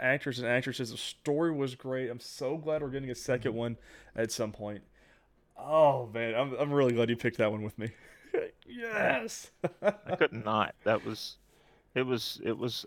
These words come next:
Speaker 2: of the films I saw, and I'm sure I'll probably watch some other things, you know, from this year, and a year from now, this list could be totally different.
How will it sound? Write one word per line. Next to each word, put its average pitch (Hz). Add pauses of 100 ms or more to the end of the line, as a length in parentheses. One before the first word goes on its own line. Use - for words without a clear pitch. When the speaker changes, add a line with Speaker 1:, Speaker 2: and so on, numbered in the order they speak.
Speaker 2:
of 120
the 120
films 147
I 110
saw, 104
and 101
I'm 110
sure 117
I'll 107
probably 110
watch - (1000)
some 117
other 107
things, 104 (220)
you 117
know, 98 (1600)
from 117
this 101
year, 98 (140)
and 98 (540)
a 117
year 113
from 113
now, 107
this 104
list 104
could 101
be 104
totally 101
different. -